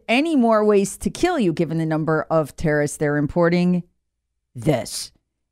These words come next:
Everybody's talking about this. The F A A, Federal Aviation Administration,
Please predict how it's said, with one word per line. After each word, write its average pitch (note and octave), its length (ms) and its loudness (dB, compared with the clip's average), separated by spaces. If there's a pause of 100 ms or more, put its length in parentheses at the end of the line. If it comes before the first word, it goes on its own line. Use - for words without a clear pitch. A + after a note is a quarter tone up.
(100)
Everybody's G3+ 840 0
talking C#3+ 480 -2
about B2+ 460 -8
this. - 280 -14 (380)
The E3+ 300 0
F C#4 300 2
A B3 300 2
A, A#2 300 -6
Federal F3+ 540 0
Aviation D#3+ 500 0
Administration, A3 800 0